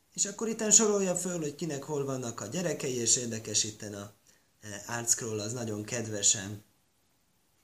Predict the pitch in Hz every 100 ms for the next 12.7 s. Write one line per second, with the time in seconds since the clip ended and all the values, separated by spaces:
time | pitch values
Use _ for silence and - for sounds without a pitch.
0 | - 107 107 - 127 110 110 101 101 -
1 | - - _ _ _ - 104 98 101 104
2 | 104 107 107 107 110 98 87 - 107 101
3 | 104 - - 139 110 92 - - 98 107
4 | - _ _ _ - - 127 113 113 104
5 | 110 113 98 95 - 131 123 113 110 113
6 | 104 104 95 - 110 104 120 104 101 98
7 | 110 101 107 139 - 117 120 107 - _
8 | _ _ _ _ _ _ 131 131 123 110
9 | 127 110 120 110 110 101 120 104 98 104
10 | 98 101 98 110 98 98 104 104 - 107
11 | 98 101 98 98 - 123 117 107 - 151
12 | 143 139 - 117 107 110